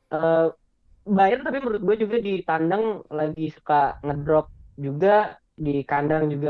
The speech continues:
ma-, ya lawan Hertha juga masih gak, ya masih belum maksimal lah. Jadi gue rasa tetap bisa drop poin lah. Ya minimal dua kali seri lah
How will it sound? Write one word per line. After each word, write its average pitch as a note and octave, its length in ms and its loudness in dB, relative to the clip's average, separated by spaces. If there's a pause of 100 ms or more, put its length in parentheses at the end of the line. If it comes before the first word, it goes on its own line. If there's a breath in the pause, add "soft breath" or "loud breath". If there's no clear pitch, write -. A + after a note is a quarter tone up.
ma-, D3 160 -2
ya D3+ 160 0
lawan D3 240 2
Hertha C#3+ 320 -2
juga C#3+ 320 -2 (480)
masih C#3 720 0
gak, C3+ 160 2 (400)
ya C#3+ 160 -2
masih E3 320 -2
belum D3+ 160 0
maksimal D3 480 -2
lah. C#3 160 -2
Jadi D#3 320 -2
gue D3 160 2
rasa D3 320 0 (640)
tetap - 320 -4
bisa D3+ 400 2
drop D3+ 320 -2
poin D3 320 2
lah. C3 160 -6
Ya E3 160 2
minimal F#3 640 2 (240)
dua D#3 160 4
kali E3+ 160 0
seri F3+ 320 0
lah D#3+ 160 2